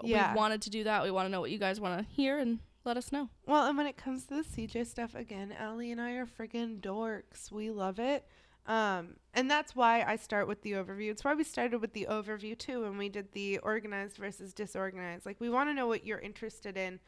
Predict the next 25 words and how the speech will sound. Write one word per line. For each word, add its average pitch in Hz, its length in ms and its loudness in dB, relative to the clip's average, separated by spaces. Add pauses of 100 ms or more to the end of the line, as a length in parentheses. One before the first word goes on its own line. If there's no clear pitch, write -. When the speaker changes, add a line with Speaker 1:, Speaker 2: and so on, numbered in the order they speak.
(260)
Speaker 1:
before 208 260 -4
we 202 120 -4
go 202 140 -4
giving 190 300 -4
you 208 220 -2
eight 180 160 -6
hours 165 340 -8
of 196 120 -18
content 190 520 -8
on 180 200 -10
it 175 160 -10 (140)
at 175 280 -8
myself. 175 560 -12 (400)
Um, 247 320 4 (220)
Speaker 2:
<laughs> - 240 2
Speaker 1:
so, 359 100 6
<laughs> - 1300 4
so, 220 400 6 (380)
uh, 208 320 4 (360)
just 330 220 -4
let 403 100 6
us 415 180 2
know. 381 380 6
And 240 220 2
also, 226 720 4